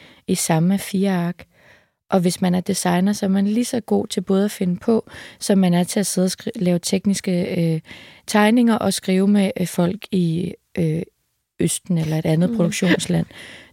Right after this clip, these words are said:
Speaker 1: Det er jo bare sådan nærmest tre forskellige personligheder, ikke?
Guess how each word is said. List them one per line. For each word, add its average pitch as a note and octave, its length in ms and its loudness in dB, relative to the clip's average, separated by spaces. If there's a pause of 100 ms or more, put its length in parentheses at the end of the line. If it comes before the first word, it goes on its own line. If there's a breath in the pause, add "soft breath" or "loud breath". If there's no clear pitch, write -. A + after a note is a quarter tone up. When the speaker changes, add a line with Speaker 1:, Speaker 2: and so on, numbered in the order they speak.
Speaker 1:
Det A3+ 60 4
er - 20 8
jo A#3 80 6
bare A#3+ 200 2
sådan A#3 360 2
nærmest A3 440 2
tre B3 240 0
forskellige G#3+ 480 -2
personligheder, F#3 760 -2
ikke? B3 160 -4